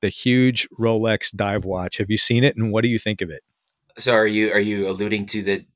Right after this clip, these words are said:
Speaker 2: like, a bloated state of some sort?
Speaker 1: Sorta.
Speaker 2: <laughs> Uh, I don't hate it. I don't think it's silly. Um, I know a lot of people are clowning on it. I get it. I'm not, uh, I'm not opposed to having,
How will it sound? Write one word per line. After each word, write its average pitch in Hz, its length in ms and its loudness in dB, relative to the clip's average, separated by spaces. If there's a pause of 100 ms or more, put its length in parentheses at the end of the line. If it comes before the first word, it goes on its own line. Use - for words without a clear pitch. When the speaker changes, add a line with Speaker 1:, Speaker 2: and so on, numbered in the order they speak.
(140)
Speaker 2:
like, 95 160 0
a 90 40 -2
bloated 98 420 2
state 101 440 2
of 101 120 0
some 104 180 0
sort? 107 320 4 (1400)
Speaker 1:
Sorta. 123 480 4 (400)
Speaker 2:
<laughs> 220 100 -12 (1300)
Uh, 143 1000 4
I 143 100 6
don't 165 140 2
hate 208 160 2
it. - 240 -4
I 110 60 0
don't 113 140 -4
think 123 140 -4
it's 120 140 -4
silly. 110 440 -2
Um, 101 680 -4 (720)
I 107 80 0
know 110 120 2
a 107 40 4
lot 107 140 4
of 110 60 -4
people 110 160 -4
are 107 120 0
clowning 120 360 -2
on 131 200 0
it. 190 160 -4 (520)
I 107 140 -2
get 110 240 0
it. - 160 -2 (180)
I'm 110 160 -2
not, 110 300 0
uh, 101 440 -2 (120)
I'm 110 100 -4
not 113 200 2
opposed 123 640 -2
to 120 260 -2
having, 113 560 -2